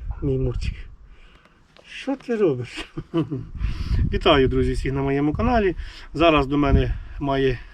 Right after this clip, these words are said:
зайти кум, е, дзвонив,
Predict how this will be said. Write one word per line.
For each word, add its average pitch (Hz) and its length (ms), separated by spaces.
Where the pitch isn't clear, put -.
зайти 139 340
кум, 240 320
е, 156 320
дзвонив, 165 500